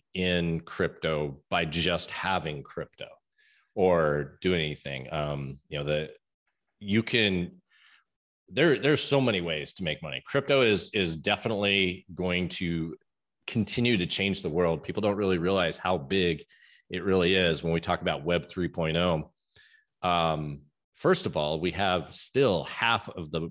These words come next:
wor-, half of the world, uh, the planet is, doesn't even have internet yet. Um,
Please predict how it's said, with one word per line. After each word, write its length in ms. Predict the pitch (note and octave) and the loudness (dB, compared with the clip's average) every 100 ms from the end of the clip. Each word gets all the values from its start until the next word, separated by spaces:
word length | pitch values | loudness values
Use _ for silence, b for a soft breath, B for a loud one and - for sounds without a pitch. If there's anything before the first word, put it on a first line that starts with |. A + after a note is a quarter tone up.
| E2 | -4
wor-, 240 | F#2 F#2+ - | -2 -2 -4
half 280 | - A#2+ - | -2 -2 -2
of 60 | |
the 80 | F2+ | -2
world, 400 | E2 G2 F#2 D#2+ - _ | 0 2 2 -2 -14 _
uh, 140 | F2 C#2+ | -10 -8
the 100 | D2+ | -8
planet 440 | - A2 G2+ D#2 B B B B B _ | -2 0 0 -2 B B B B B _
is, 320 | - F#2 F2+ F2 | -2 2 2 2
doesn't 240 | F2 G#2+ | 0 2
even 140 | G#2+ | 2
have 180 | F2 E2+ | 0 -2
internet 460 | E2 A2+ F#2 D2 C#2 | -2 0 0 -2 -8
yet. 220 | C2+ C#2 _ b b b b _ | -12 -14 _ b b b b _
Um, 600 | G#2 G2 F#2 E2+ D#2 C#2+ | 0 2 4 2 0 -6